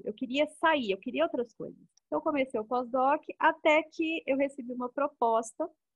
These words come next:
pra desenvolver um projeto em Campinas, num laboratório da Unicamp, em parceria com uma empresa. E é uma empresa que tava muito liga-, é, é uma empresa que trabalha bastante a parte de pesquisa e inovação, né, pesquisa, pesquisa e desenvolvimento,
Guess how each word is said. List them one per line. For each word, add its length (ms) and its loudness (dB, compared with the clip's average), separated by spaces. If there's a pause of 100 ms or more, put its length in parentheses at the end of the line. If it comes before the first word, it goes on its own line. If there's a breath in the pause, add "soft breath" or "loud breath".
(140)
pra 400 8 (240)
desenvolver 560 0
um 80 -4
projeto 800 -2 (380)
em 100 -2
Campinas, 920 -4 (320)
num 160 -6
laboratório 640 0
da 120 -6
Unicamp, 600 -6 (480)
em 320 2
parceria 640 2
com 140 -8
uma 120 -4
empresa. 580 0 (640)
E 140 2
é 100 6
uma 140 -2
empresa 640 0
que 200 -8 (140)
tava 640 2
muito 380 -4
liga-, 280 0
é, 300 -2
é 60 -6
uma 120 -6
empresa 300 -6
que 60 -20
trabalha 400 4
bastante 440 0
a 40 -4
parte 280 -2
de 80 -16
pesquisa 440 -8
e 20 -10
inovação, 800 -2
né, 80 -4
pesquisa, 380 -16
pesquisa 320 -8
e 60 -16
desenvolvimento, 880 -4